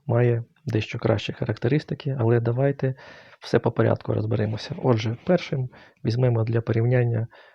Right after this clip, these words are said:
літак Міг двадцять дев'ять. Він відразу проєктувався ще в сімдесятих роках як заміна легкої авіації,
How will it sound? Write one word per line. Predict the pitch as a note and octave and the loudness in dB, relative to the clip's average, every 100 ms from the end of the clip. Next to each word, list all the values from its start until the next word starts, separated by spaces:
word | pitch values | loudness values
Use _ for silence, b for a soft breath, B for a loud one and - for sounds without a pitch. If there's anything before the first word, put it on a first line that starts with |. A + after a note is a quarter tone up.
| _ | _
літак | A2+ A2+ - B2+ - | -2 0 0 0 0
Міг | - B2+ | 2 2
двадцять | A2+ A2+ A2 A2 | 4 0 0 -2
дев'ять. | A2 A2 A#2+ - B B B B C#3+ | 0 -2 -4 -12 B B B B 2
Він | E3+ D#3+ C3+ | 4 4 0
відразу | C3 C3 B2+ A#2+ A2+ A2+ - _ _ b _ | 2 6 6 4 0 -4 -12 _ _ b _
проєктувався | B2 A#2 A#2+ - B2 C#3+ C3 - B2+ A#2+ B B - | 0 0 0 0 2 2 2 -2 -2 -2 B B -12
ще | - A#2+ | -4 -4
в | A#2 | -2
сімдесятих | A#2 A#2 A#2+ - A#2 G#2+ - | 0 0 0 0 0 -2 0
роках | A#2+ - C#3 C3 | 0 0 0 -2
як | A#2+ A#2 A2+ - b b b b b - | 0 0 0 -10 b b b b b -2
заміна | A2+ A#2+ D3+ D3+ C#3 C3+ - | 2 2 4 2 0 -4 0
легкої | B2 A#2+ - A2 G#2+ - | 0 0 0 0 0 -4
авіації, | B2 A#2+ B2+ C#3 - C#3 C3 | -4 0 0 -2 -2 -2 -2